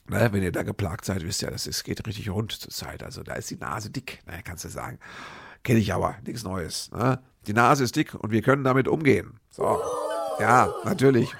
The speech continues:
Ich bin Allergieprofi seit, naja,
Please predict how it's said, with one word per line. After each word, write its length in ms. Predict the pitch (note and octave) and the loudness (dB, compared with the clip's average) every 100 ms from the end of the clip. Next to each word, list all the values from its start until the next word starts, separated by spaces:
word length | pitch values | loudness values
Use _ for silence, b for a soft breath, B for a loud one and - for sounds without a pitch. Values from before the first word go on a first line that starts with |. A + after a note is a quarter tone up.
| - | -4
Ich 100 | - | -2
bin 120 | A#2 | 0
Allergieprofi 920 | - A#2 A#2 B2 C3+ - C#3 D#3 - F2+ | 2 2 0 -4 -6 0 2 2 0 -4
seit, 380 | F#2 F#2 - - _ _ - - _ - | -4 -8 -10 -18 _ _ -20 -20 _ -6
naja, 300 | F#2 A#2+ | -4 -4